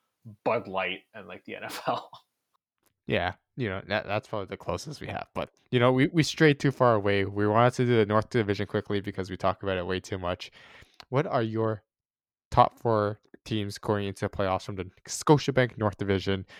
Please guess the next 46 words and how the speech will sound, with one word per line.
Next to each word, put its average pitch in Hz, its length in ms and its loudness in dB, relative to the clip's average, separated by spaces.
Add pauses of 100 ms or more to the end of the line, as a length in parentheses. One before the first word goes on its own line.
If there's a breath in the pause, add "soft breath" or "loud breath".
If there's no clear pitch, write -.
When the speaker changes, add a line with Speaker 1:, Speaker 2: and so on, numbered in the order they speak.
(260 loud breath)
Speaker 2:
And 107 360 0
to 117 100 -8
prevent 123 400 0 (100)
any, 110 320 0
uh, 95 360 0 (220)
you 104 120 -4
know, 92 280 0 (1000)
yelling 113 480 2 (100)
or 120 100 -2
anything 120 320 -4
like 123 180 -8
that, 143 300 4
let's 120 220 0
just, - 340 0
uh, 98 260 2
leave 104 260 -2
it 104 240 -2
with, 87 240 -4
uh, 92 220 0
you 110 100 -4
don't 113 100 2
have 113 80 0
to - 80 -14
put - 120 -2
them 107 120 0
in 104 120 -4
any 101 260 -6
order. 135 420 2 (300 loud breath)
You 104 100 2
can 98 160 -4
just 104 220 -2
list - 240 -4
four 95 180 -4
teams. - 420 -18 (400)
Uh, 92 280 2
we'll 117 100 0
start 156 200 4
off 143 200 4
with, - 160 -2
uh, 92 300 2
our 131 160 0
guest 214 340 -2 (400)
of 110 140 0
the 98 80 0
day, 95 280 -4 (120)
Anson. - 340 -8